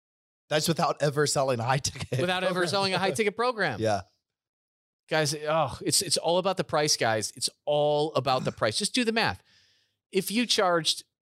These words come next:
Speaker 2: yeah, if your rate's a hundred and fifty bucks a month and you can charge two ninety-nine for it
Speaker 1: Mm-hmm.
Speaker 2: instead. So think about that. Your existing business, right there, you just do that. You will literally make double the amount of money. Double the amount of money,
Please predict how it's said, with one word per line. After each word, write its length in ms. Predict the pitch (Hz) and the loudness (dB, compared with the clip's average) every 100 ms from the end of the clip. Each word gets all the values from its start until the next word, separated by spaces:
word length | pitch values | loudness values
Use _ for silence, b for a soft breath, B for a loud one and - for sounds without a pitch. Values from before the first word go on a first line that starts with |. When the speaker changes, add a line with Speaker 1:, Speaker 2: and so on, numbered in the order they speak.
| _ _ _ | _ _ _
Speaker 2:
yeah, 160 | 175 180 | -2 -2
if 120 | - | 0
your 120 | 170 | 0
rate's 240 | 151 156 143 | 0 0 0
a 60 | |
hundred 260 | 101 151 160 | 0 0 -2
and 80 | 143 | 0
fifty 180 | 151 143 | -2 0
bucks 240 | 139 - | -2 -2
a 40 | |
month 260 | 120 104 - | -2 -4 -4
and 140 | 117 113 | -4 -2
you 80 | 131 | -2
can 120 | 117 | -2
charge 360 | 120 101 98 - _ - | 0 0 -2 -10 _ -8
two 180 | 143 | -4
ninety-nine 560 | 135 120 107 98 98 101 | 0 -2 -2 -2 -2 -2
for 220 | - 85 | -4 -8
it 40 | 73 | -2
Speaker 1:
Mm-hmm. 40 | |
Speaker 2:
instead. 420 | - 92 67 - _ _ _ _ _ _ _ _ _ _ | -2 0 -2 -6 _ _ _ _ _ _ _ _ _ _
So 240 | - 143 127 | -2 0 0
think 280 | - 240 214 | 0 -2 0
about 220 | 156 120 | 0 0
that. 200 | 85 110 | -4 -4
Your 100 | 117 | -4
existing 320 | 113 151 208 | 0 0 2
business, 460 | 156 110 101 101 - - _ _ _ _ _ _ _ _ - | 2 0 0 -8 -8 -12 _ _ _ _ _ _ _ _ -2
right 180 | 127 | 0
there, 140 | 117 98 | 0 -2
you 160 | 98 | -2
just 180 | 107 - | -4 -4
do 120 | 107 | -2
that. 240 | 95 80 - _ _ | -2 -2 -4 _ _
You 140 | 143 | -2
will 80 | 170 | 0
literally 380 | 143 151 160 160 | 2 2 2 2
make 220 | 139 131 110 _ - | 0 -2 -6 _ 0
double 320 | 143 156 175 | 0 2 2
the 140 | 156 | 2
amount 220 | 120 110 98 | 2 0 -2
of 100 | 101 | -2
money. 360 | 98 78 - _ _ _ _ _ _ _ _ _ _ _ _ _ _ _ _ - | -4 -4 -16 _ _ _ _ _ _ _ _ _ _ _ _ _ _ _ _ -2
Double 320 | 170 196 202 | -2 2 2
the 120 | 151 | 2
amount 260 | 123 117 113 | 2 2 0
of 100 | 101 | 0
money, 400 | 120 92 - | -2 -2 -6